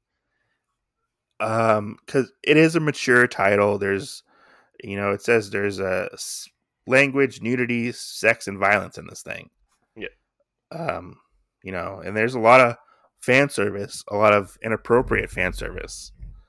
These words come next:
Speaker 1: Um,
Speaker 2: This
Speaker 1: one
Speaker 2: is
Speaker 1: thing,
Speaker 2: true.
Speaker 1: one thing I will say though is the artwork is really good.
Speaker 2: It is.
Speaker 1: Like,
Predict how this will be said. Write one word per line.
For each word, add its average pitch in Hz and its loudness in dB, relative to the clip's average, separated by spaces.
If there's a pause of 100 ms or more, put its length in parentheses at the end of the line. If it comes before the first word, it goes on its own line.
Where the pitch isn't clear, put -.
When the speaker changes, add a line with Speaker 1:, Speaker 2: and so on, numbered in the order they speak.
(520)
Speaker 1:
Um, 190 -2
Speaker 2:
This - -12
Speaker 1:
one 160 2
Speaker 2:
is - -20
Speaker 1:
thing, 214 4
Speaker 2:
true. 110 -6 (180)
Speaker 1:
one 151 2
thing 190 0
I 180 6
will 160 2
say 107 4
though 127 4
is 104 0 (540)
the 123 -2
artwork 131 -4
is - -8
really 101 -8
good. 87 -12 (680)
Speaker 2:
It 90 -12
is. 82 -16 (380)
Speaker 1:
Like, - -6